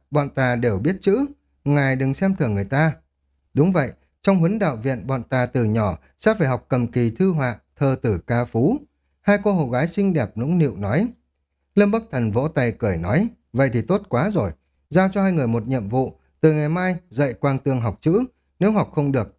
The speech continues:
thì đánh tay nó, nhớ kỹ, mỗi ngày phải xếp bài tập về nhà để nó làm." <laughs> Đây chính là cách tra tấn mà Lâm Bắc Thần nghĩ ra để trừng phạt con chuột đó. Thử hỏi thế gian, có hình phạt nào đáng sợ hơn những bài tập về nhà giải vô tận?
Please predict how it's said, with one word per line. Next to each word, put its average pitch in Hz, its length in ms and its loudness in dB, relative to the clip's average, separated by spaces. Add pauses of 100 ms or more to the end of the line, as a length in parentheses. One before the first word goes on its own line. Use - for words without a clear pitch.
thì 113 200 0
đánh 131 280 0
tay 123 140 2
nó, 113 300 0 (200)
nhớ 123 180 2
kỹ, 208 280 0 (320)
mỗi 208 160 2
ngày 139 300 0 (160)
phải 110 160 0
xếp 220 280 0
bài 131 140 -2
tập 117 240 -6
về 117 120 0
nhà 113 200 0
để 95 120 0
nó 143 120 0
làm." 117 240 0 (560)
<laughs> 220 60 2 (800)
Đây 196 220 4
chính 214 140 -2
là 160 120 -2
cách 165 240 -4
tra 120 160 -2
tấn 151 260 -2
mà 180 100 2
Lâm 113 200 0
Bắc 160 180 0
Thần 92 220 -2
nghĩ 147 160 0
ra 139 320 0 (240)
để 143 240 4
trừng 135 180 -2
phạt 120 260 -6
con 135 140 -2
chuột - 220 -2
đó. 170 300 0 (480)
Thử 160 120 4
hỏi 123 280 -2
thế 175 140 0
gian, 151 260 0 (260)
có 233 80 2
hình 180 200 2
phạt 131 140 -4
nào 123 260 -2
đáng 156 240 -2
sợ 139 220 -2
hơn 170 200 0
những 208 160 -2
bài 127 120 0
tập 113 280 -6
về 110 140 0
nhà 101 260 0
giải 95 220 -2
vô 143 200 2
tận? 135 200 -2